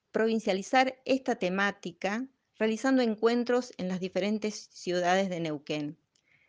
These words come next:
Neuquén provincia. También tenemos un grupo de apoyo que se ha formado en la provincia de Buenos Aires y que la idea también es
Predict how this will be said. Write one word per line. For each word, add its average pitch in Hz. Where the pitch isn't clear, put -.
Neuquén 175
provincia. 151
También 220
tenemos 208
un 190
grupo 202
de 165
apoyo 196
que 170
se 190
ha 190
formado 185
en 165
la 165
provincia 175
de 160
Buenos 156
Aires 202
y 170
que -
la 170
idea 180
también 175
es 180